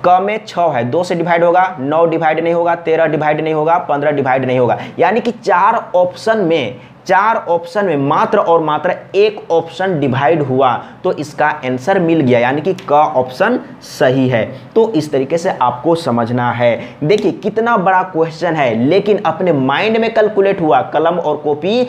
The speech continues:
यूज़ करने का जरूरत नहीं पड़ा। एक बार सीखना होगा, समझना होगा। अब चलते हैं अगला प्रश्न।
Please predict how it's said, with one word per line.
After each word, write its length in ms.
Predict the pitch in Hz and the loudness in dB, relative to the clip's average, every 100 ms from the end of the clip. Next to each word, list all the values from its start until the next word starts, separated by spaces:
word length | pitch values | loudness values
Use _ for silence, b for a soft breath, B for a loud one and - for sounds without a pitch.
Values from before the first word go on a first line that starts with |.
| B B 143 | B B 0
यूज़ 400 | 151 185 220 - | 4 4 2 2
करने 280 | 156 151 165 | 2 2 2
का 160 | 175 175 | 2 0
जरूरत 420 | 120 135 165 147 | 0 2 2 0
नहीं 340 | 120 120 143 | -2 0 -2
पड़ा। 320 | 151 135 127 120 | 0 2 2 2
एक 320 | 131 180 165 | 0 -4 -2
बार 180 | 139 131 | -2 -2
सीखना 400 | - 165 - 214 | -4 -8 -2 0
होगा, 380 | 202 180 165 123 123 | 2 4 4 4 0
समझना 440 | - 180 180 196 | 0 0 2 2
होगा। 400 | 190 170 139 120 B B - | 2 2 4 2 B B -4
अब 120 | 214 | -2
चलते 260 | 220 214 233 | 0 0 0
हैं 140 | 214 | 0
अगला 240 | 170 190 | 0 2
प्रश्न। 340 | 196 175 160 | 0 -2 -4